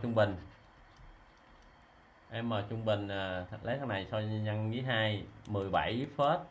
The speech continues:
tám ba ba nhân hai. Mười bảy phết tám ba ba nhân hai,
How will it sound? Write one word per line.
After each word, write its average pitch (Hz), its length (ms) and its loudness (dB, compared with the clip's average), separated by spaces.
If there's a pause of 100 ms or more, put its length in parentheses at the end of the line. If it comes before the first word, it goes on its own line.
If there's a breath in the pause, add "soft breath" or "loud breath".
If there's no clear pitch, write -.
(120)
tám 135 420 2
ba 117 220 4
ba 113 380 2
nhân 110 300 -4
hai. 117 400 2 (2750)
Mười 95 220 -6
bảy 90 320 -4 (120)
phết 139 120 -6 (220)
tám 131 380 -6 (240)
ba 113 260 -4
ba 110 360 -2 (840)
nhân 110 180 -6
hai, 113 360 -2